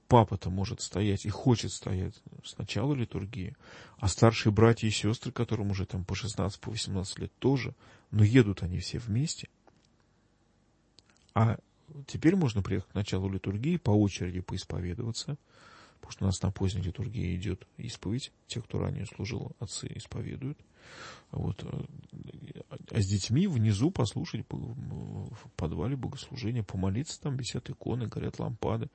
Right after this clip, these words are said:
и через динамики слышно богослужение. Вот это тоже результат соборности, результат обсуждения. Или мы, допустим, обсуждаем там летние наши лагеря, походы,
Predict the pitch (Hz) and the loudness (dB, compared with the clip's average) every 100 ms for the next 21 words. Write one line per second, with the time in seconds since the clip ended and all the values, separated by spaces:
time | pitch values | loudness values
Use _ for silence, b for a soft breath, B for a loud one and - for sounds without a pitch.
0 | B B B B 127 113 113 104 101 110 | B B B B -4 2 2 2 2 2
1 | 156 147 127 - 123 - 98 - - - | 0 -2 -6 -6 -6 -4 -6 -6 -8 -10
2 | 127 - - - _ _ _ _ _ _ | -10 -10 -12 -20 _ _ _ _ _ _
3 | _ _ _ _ _ _ _ 104 - 135 | _ _ _ _ _ _ _ -10 -8 -4
4 | 185 196 B B B - 156 160 147 127 | -4 -4 B B B 8 10 10 6 6
5 | 117 131 117 - 120 107 - - - - | 4 2 4 6 8 6 4 -4 -6 -8
6 | - 95 104 - 101 - 104 98 92 87 | -4 -6 -4 -4 -4 -2 -4 -2 -4 -4
7 | - - _ _ _ _ 110 165 151 110 | -10 -14 _ _ _ _ 0 4 4 4
8 | - 120 - 98 - 98 101 101 92 b | 2 -2 -2 -4 -4 -2 0 0 -2 b
9 | b b b - 87 90 110 - - 92 | b b b -8 -2 4 4 2 -4 -2
10 | 92 - - - 95 123 131 98 - 113 | -4 -6 -6 -2 0 0 0 -4 -2 -2
11 | 123 123 | 0 -2